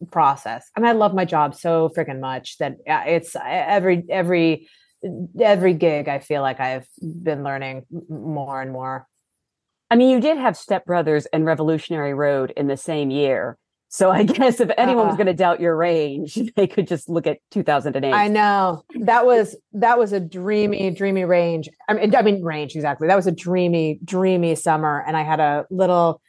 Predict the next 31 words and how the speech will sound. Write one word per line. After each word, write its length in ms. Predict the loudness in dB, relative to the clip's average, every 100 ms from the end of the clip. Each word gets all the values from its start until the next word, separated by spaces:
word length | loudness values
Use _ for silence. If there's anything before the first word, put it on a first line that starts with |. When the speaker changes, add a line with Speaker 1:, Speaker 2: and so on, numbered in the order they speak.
| _ _ _ _ _ -10
Speaker 1:
little 600 | -10 -8 -4 0 2 4
baby 280 | 2 2 2
boy 340 | 2 2 2
at 80 | 0
the 100 | -4
same 340 | -4 -8 -8
time. 540 | -6 -2 0 0 -4 -6
And 100 | -8
so, 140 | 0 2
like, 240 | 4 2
that 240 | 4 4 4
was 160 | 0
also 320 | 0 -2 -2
just 360 | -2 -2 -6 -4
a, 320 | -2 0 -2 -6 -10
a 180 | -10
crazy, 960 | -10 -4 2 4 4 4 2 2 -2 -8 _ _
uh, 320 | 0 2 2 0
realization 720 | 0 2 2 0 0 2 0 _ _ -20 -12 -6 -4
that 240 | -2 -2 0
of, 240 | 0 0 -2
that 140 | 0 0
I 40 |
could, 240 | 0 -4 -4 -2
that 160 | 0
that 220 | 2 0 0
could 120 | 2
all 280 | 4 2 -2 _ _ _ _
happen. 480 | 0 2 2 -2 -2
Like, 180 | -4 -2
I, 140 | -4